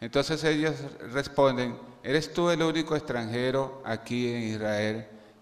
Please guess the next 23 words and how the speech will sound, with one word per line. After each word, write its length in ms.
que 160
no 180
te 140
has 320
apercibido 760
de 140
todas 300
las 140
cosas 380
que 100
han 100
sucedido 600
últimamente?". 680
"¿Qué 180
cosas?", 560
preguntó 600
Jesús. 440
"Jesús 420
Nazareno, 640
varón 540
poderoso 800
en 180
obras, 500